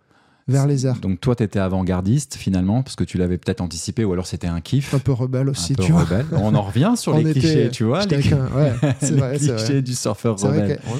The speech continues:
Speaker 1: a, on
Speaker 2: Tu
Speaker 1: a
Speaker 2: vois
Speaker 1: été, euh, sacrément relou pour ça, avec un copain qui était avec moi, Hugues,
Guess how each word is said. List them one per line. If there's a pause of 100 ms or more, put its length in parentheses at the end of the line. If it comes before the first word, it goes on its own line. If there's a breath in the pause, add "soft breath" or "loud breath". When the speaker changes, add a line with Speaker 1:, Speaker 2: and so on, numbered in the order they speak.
Speaker 1:
a,
on
Speaker 2:
Tu
Speaker 1:
a
Speaker 2:
vois
Speaker 1:
été,
euh,
sacrément
relou
pour
ça, (100)
avec
un
copain
qui
était
avec
moi, (100)
Hugues,